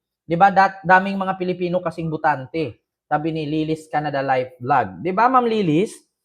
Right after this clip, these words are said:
Mm-mm. Kahit kayo, mga kababayan, di ba? Kahit ako, nakapuna ako kay Chis. Bakit pagdating sa impeachment ni Sara, hindi nyo na proceed-proceed at sa June pa?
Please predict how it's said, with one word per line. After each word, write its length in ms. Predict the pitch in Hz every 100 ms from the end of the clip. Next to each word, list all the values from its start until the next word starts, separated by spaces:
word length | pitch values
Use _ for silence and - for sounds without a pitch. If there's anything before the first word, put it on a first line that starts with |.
| _ _
Mm-mm. 480 | 226 240 247 202 123 _ _ _ _ _ _
Kahit 320 | 214 269 269
kayo, 240 | 254 254 233
mga 480 | 190 202 202 196 175
kababayan, 720 | 180 185 180 180 165 123 98 - _ _ _ _
di 160 | 226 262
ba? 400 | 262 285 277 - -
Kahit 240 | 311 294
ako, 240 | 277 320
nakapuna 400 | 285 247 262 254 240
ako 160 | 240 233
kay 80 | 208
Chis. 240 | 233 220
Bakit 400 | 220 330 - 320 - _ _ _
pagdating 560 | - 240 277 285 311 311
sa 320 | 277 254 247
impeachment 640 | 247 269 - 247 247 233
ni 80 | 226
Sara, 400 | 220 233 220 175
hindi 400 | 214 254 247 254
nyo 80 | 254
na 160 | 240
proceed-proceed 880 | 240 220 - 160 - 147 - 226 165
at 160 | 208 208
sa 160 | -
June 480 | 202 147 202 175 170
pa? 320 | 165 180 131